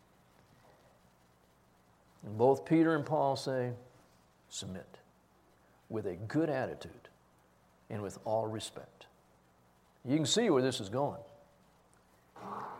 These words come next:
If a slave, a Christian slave, who, by the way, according to First Peter,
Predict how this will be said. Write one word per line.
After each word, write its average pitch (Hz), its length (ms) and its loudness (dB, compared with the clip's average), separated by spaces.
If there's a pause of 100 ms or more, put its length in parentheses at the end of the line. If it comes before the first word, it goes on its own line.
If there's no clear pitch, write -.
(100)
If 135 200 2
a 131 60 0
slave, 160 760 0 (720)
a 127 140 2
Christian 226 800 0
slave, - 540 0
who, 165 160 6
by 180 320 10
the 330 120 10
way, 208 440 8 (1400)
according 214 480 8
to 220 80 6
First 226 380 2
Peter, 233 360 2